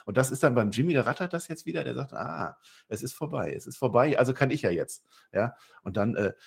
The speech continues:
äh, d-, den Spike dann, dann beide, das heißt, äh, der, der, der Solo Sikoa macht auch wieder alles richtig. Der hat nach wie vor nichts falsch gemacht. Einmal ein bisschen blöd verloren, okay, aber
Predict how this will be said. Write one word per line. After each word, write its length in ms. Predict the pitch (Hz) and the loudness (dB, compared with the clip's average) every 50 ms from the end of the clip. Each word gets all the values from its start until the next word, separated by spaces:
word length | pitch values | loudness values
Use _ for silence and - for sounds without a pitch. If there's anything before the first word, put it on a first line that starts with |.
| - _ | -12 _
äh, 380 | - 110 113 110 104 117 - - | 2 4 4 4 4 4 2 0
d-, 180 | 110 - - 104 | -2 -6 -8 -4
den 180 | 104 123 110 | -2 -2 0
Spike 320 | - - - 95 95 120 - - | -2 0 2 2 2 2 0 -2
dann, 100 | 139 131 | -4 -4
dann 120 | 127 120 | -4 -2
beide, 280 | - 110 120 151 190 - | -2 -2 -2 -4 -4 -8
das 180 | 95 - - | -8 -10 -8
heißt, 360 | - 104 123 131 - - - | -8 -8 -8 -8 -10 -8 -6
äh, 140 | - 95 92 | -4 -4 -4
der, 380 | 78 87 87 82 78 78 69 73 | -4 -4 -4 -4 -4 -6 -8 -8
der, 200 | - 76 78 76 | -8 -8 -8 -8
der 160 | 80 78 71 | -8 -8 -8
Solo 220 | - - 87 92 87 | -8 -8 -8 -8 -8
Sikoa 340 | - 82 - - 143 147 107 | -8 -8 -2 2 4 4 4
macht 220 | 90 85 - - | 2 -2 -6 -8
auch 160 | - 120 143 - | -8 -8 -4 -4
wieder 140 | 117 78 | -4 -2
alles 240 | - 95 127 131 - | -2 -4 -6 -6 -6
richtig. 320 | 131 143 - - - - - | -8 -10 -10 -12 -18 -14 -10
Der 120 | 87 82 | -10 -10
hat 100 | 90 - | -8 -8
nach 140 | - 101 - | -10 -10 -10
wie 60 | 117 | -8
vor 140 | - - 107 | -6 -6 -4
nichts 160 | 113 120 - | -4 -6 -6
falsch 240 | - 147 143 - - | -4 -4 -4 -4 -6
gemacht. 240 | - 95 80 80 76 | -10 -12 -8 -4 -2
Einmal 200 | 82 107 117 101 | -2 0 -2 -2
ein 40 | 90 | -4
bisschen 220 | 92 - 190 180 | -6 -10 -12 -10
blöd 140 | 87 95 - | -10 -10 -10
verloren, 340 | - - 87 80 85 95 95 | -10 -12 -12 -8 -8 -8 -8
okay, 260 | 80 - - 101 98 | -10 -10 -6 -4 -4
aber 220 | 82 78 87 - | -2 -2 -4 -4